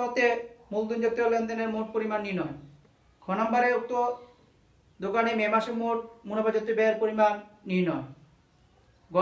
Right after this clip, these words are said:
নম্বরে উক্ত দোকানে মে মাসে মোট মুনাফা জাতীয় আয়ের পরিমাণ নির্ণয়। আমি প্রথমে ক নম্বর সৃজনশীলের সমাধান করার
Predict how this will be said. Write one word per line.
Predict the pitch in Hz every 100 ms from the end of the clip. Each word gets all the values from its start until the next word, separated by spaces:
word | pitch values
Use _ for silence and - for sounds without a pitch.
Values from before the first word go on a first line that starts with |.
| 214
নম্বরে | 226 247 240
উক্ত | 233 247
দোকানে | 240 240 240
মে | 220
মাসে | 214 226 233 220
মোট | 226 226
মুনাফা | 214 214 220
জাতীয় | 208 214 226 214 208 - -
আয়ের | 185 190
পরিমাণ | 208 208 208 196 - - - _ 185
নির্ণয়। | 180 156 - - - - _ _
আমি | 175 208
প্রথমে | 233 240 254 247 226 226 -
ক | 196 202
নম্বর | 226 - 233 233 - - _ - - - - _ _ _ - -
সৃজনশীলের | 190 214 233 240 233 226 - - - - - _ _ _ -
সমাধান | 208 214 226
করার | 226 226